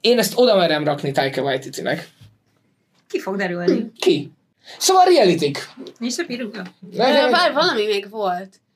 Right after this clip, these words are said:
Speaker 3: Ja igen, hogy valaki hírezett róla, hogy lesz valami Jon Snow sorozat, hogy valami trónokharcos spin-off Jon Snowról, ami oltár nagy baromságnak hangzik.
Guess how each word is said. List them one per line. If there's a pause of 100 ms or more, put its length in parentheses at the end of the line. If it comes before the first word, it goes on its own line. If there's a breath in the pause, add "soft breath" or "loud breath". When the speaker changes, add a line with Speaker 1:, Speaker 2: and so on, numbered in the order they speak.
(240)
Speaker 3:
Ja
igen,
hogy
valaki
hírezett
róla,
hogy
lesz
valami
Jon
Snow
sorozat, (840)
hogy
valami (140)
trónokharcos (140)
spin-off (180)
Jon
Snowról, (140 loud breath)
ami (260)
oltár
nagy
baromságnak
hangzik.